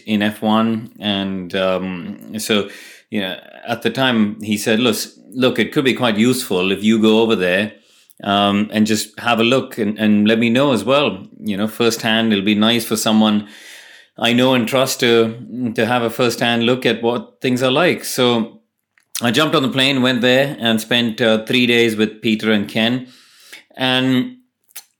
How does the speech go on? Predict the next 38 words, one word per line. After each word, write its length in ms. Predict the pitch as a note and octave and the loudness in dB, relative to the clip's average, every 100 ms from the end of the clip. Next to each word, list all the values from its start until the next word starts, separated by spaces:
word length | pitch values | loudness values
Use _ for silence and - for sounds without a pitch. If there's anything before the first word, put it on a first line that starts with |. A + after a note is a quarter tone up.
| _ - | _ -6
uh, 100 | D3 - | -6 0
unfortunately, 920 | E3 D#3 E3+ A#3 A3 G3 C#3+ A#2 A2+ | 0 0 2 2 4 2 2 2 2
and 120 | A2+ | 4
as 140 | B2 A#2 | 0 2
much 260 | E3+ E3+ | 0 2
as, 460 | D#3+ B2+ A2+ G#2+ A#2+ | 2 2 0 -4 -8
as 200 | A#2+ A#2+ | -4 0
I 80 | A#2 | 0
said, 260 | C3+ A2 | 0 0
Peter, 480 | - B2+ B2 A2 G2+ - - D#2+ D#2 C#2 | 0 0 4 4 2 -6 -20 -18 -18 -10
you 140 | A#2 G#2+ | -2 0
know, 160 | G#2 | 2
is 200 | G#2+ G#2 | 2 2
a 60 | A2 | 0
friend, 520 | - C3 C3 G#2+ F#2 - - - - - | 0 0 2 0 -4 -16 -20 -20 -20 -4
um, 640 | G#2+ A2 A2 A2 A2+ - - _ _ _ | 0 4 4 4 2 -2 -20 _ _ _
you 220 | D3+ D3+ | -6 -4
could 160 | C#3 C3+ | 0 2
tell 260 | D#3 D3 | 2 2
quite 200 | C#3+ C3+ | 4 4
early 280 | B2+ B2+ B2 | 6 6 6
on 320 | B2+ B2+ A2 G#2+ - | 4 4 2 0 -8
that 360 | - A2+ G#2+ G2+ | -2 2 2 0
it 160 | A2 G2+ | -2 2
didn't 540 | B2+ A#2+ A2 - - | 2 2 -2 -6 -10
really 640 | A2 A2 A#2+ B2 A#2 A2+ G#2+ | -2 2 4 4 4 4 2
seem 440 | - C3 A#2+ A2+ | 0 -2 0 0
to 320 | A2+ G#2 G#2 - _ _ _ _ _ - | 2 2 0 -6 _ _ _ _ _ -12
have 360 | - B2 G#2+ | -2 0 0
legs, 480 | G#2 A#2 G#2 - - B2+ | 2 2 0 -4 -6 -8
that 180 | - G#2 | -2 0
it 40 | |
was 200 | G#2 G#2 | 2 0
gonna 220 | G2+ A#2 A#2 | 0 0 2
make 320 | A2 A2 A2+ | 2 2 -2
it 140 | A2 | -4
to 100 | A2+ | -2
Melbourne. 560 | G2+ G#2+ G#2 A2 G#2 | 0 0 2 2 2